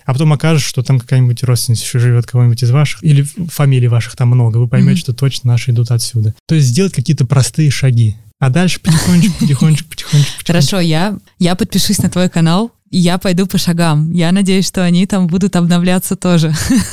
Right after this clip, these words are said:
Speaker 2: <laughs> чтобы мы куда-то к Новому году могли продвинуться.
Speaker 1: Я две истории расскажу, их можно потом ставить
Speaker 2: Мгм.
Speaker 1: в контекст того, что... Потому что здесь вопрос на них были, я немножко отвечал,
Speaker 2: Давай.
Speaker 1: мне кажется, важно их подсветить в общем контексте.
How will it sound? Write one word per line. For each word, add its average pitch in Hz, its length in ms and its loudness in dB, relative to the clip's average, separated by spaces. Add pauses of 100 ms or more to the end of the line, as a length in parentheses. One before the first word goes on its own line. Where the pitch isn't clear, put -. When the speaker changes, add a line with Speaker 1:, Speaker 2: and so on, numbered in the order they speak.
(140)
Speaker 2:
<laughs> - 500 -4
чтобы 165 300 0
мы 175 140 4
куда-то 175 380 -2
к - 100 -16
Новому 175 340 2
году 175 280 0
могли 170 280 0
продвинуться. 170 680 0 (640)
Speaker 1:
Я 143 160 2
две 143 140 2
истории 143 240 -2
расскажу, 151 320 0
их - 100 -2
можно 127 240 0
потом 135 240 -2
ставить 165 300 0
Speaker 2:
Мгм. 233 80 -2
Speaker 1:
в - 20 -4
контекст 131 400 -2
того, 135 180 0
что... 120 220 -6
Потому 123 220 0
что 120 80 0
здесь 120 100 -2
вопрос 123 300 -2
на 143 40 2
них 139 160 2
были, 180 160 0
я 139 60 2
немножко 131 280 0
отвечал, 135 280 0
Speaker 2:
Давай. 156 160 2
Speaker 1:
мне 160 80 2
кажется, 143 200 0
важно 127 200 2
их 113 100 -4
подсветить 139 460 -4
в - 20 -2
общем 127 220 -4
контексте. 131 500 -4